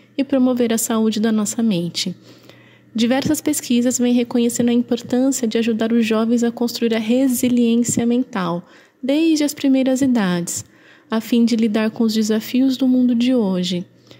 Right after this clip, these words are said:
Crescem as evidências de que promover e proteger a saúde do adolescente traz benefícios não apenas à saúde dos adolescentes, tanto a curto como a longo prazo,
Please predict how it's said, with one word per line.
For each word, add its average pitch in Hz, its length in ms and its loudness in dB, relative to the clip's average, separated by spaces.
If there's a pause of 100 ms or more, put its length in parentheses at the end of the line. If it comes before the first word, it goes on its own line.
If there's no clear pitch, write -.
(300)
Crescem 262 460 0
as 247 140 0
evidências 233 920 0
de 208 140 -4
que - 140 -4
promover 247 1000 0
e 214 80 -2
proteger 226 560 0
a 208 60 0
saúde 240 460 0
do 240 160 2
adolescente 220 960 -2 (380)
traz 233 280 0
benefícios 233 580 0
não 269 180 2
apenas 277 400 0
à 262 60 -2
saúde 240 400 0
dos 233 180 0
adolescentes, 233 840 -2 (360)
tanto 226 260 -2
a 226 60 -2
curto 226 400 -2
como 233 260 0
a - 20 2
longo 226 260 2
prazo, 185 560 -4